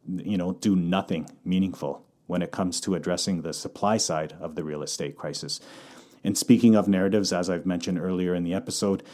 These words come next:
uh, this is clearly one that I am behind, especially in Vancouver. I, I've said it before, the differentiator, in my opinion, is at the municipal government level.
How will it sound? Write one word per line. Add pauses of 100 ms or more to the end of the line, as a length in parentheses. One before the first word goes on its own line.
(400)
uh,
this
is
clearly
one
that
I
am
behind,
especially
in
Vancouver. (360)
I,
I've
said
it
before,
the (280)
differentiator, (500)
in
my
opinion,
is
at
the
municipal
government
level.